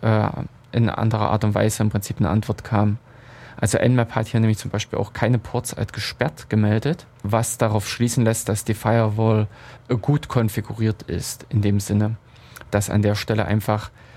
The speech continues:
eine, ähm, nicht, äh, ein Blockieren des Ports gemeldet wird, was an, naja, was in gewisser Weise auch wieder umstritten ist,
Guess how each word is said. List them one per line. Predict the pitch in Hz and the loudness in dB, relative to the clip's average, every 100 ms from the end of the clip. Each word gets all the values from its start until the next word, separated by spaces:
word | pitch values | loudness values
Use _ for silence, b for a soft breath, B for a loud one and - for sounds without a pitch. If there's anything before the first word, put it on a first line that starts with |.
| B B | B B
eine, | 107 104 107 104 104 101 - | 2 4 4 2 2 0 0
ähm, | 107 101 98 101 101 B B | 0 2 2 0 -4 B B
nicht, | 113 127 - - 131 - _ _ | -2 0 -2 -10 -14 -14 _ _
äh, | 120 | 0
ein | 107 104 - 107 104 | 2 2 2 2 0
Blockieren | 98 107 - 127 143 143 | 0 -4 0 0 2 0
des | 131 - | -2 -6
Ports | - 123 - - | -2 -2 -2 -2
gemeldet | 127 127 127 139 | 2 2 0 -2
wird, | 139 151 - B B B B B B | -2 -2 -4 B B B B B B
was | - 113 - - - | 0 0 0 -6 0
an, | 110 107 104 104 - - - - - | 2 4 2 0 -4 -18 -20 -20 -2
naja, | 117 117 110 110 98 - - - - | 2 4 4 2 -2 -12 -20 -20 -6
was | 117 120 - | -2 0 0
in | 123 117 | 0 2
gewisser | 117 131 110 | 0 0 0
Weise | 110 - | 0 0
auch | - - | 0 0
wieder | 117 92 | 0 2
umstritten | 107 - 147 - 139 | 0 0 -2 0 0
ist, | 127 - | -2 -4